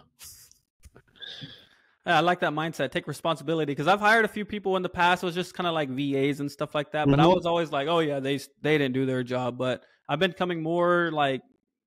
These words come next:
Speaker 1: realizing that, like, if they didn't, weren't successful, it had to do with me not teaching them well.
Speaker 2: Mm-hmm.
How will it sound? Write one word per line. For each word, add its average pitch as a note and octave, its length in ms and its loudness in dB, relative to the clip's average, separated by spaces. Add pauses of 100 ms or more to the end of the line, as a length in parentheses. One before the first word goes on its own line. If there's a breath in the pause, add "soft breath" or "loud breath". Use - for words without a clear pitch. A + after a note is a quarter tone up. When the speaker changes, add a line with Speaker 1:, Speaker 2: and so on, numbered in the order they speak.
(120)
Speaker 1:
realizing D3 680 0
that, C#3 120 -4
like, C#3 180 -2
if C3 120 -6
they D3+ 160 0
didn't, D#3+ 320 -2 (380)
weren't D3+ 340 -2
successful, E3 680 -4 (260 loud breath)
it D3 80 -6
had D#3 140 2
to C#3+ 60 -4
do D3 140 -4
with C#3 140 -4 (440)
me D3 300 0
not B2 220 -2
teaching C3+ 260 -6
them B2 100 -4
well. A#2+ 340 -4 (500)
Speaker 2:
Mm-hmm. A2+ 240 2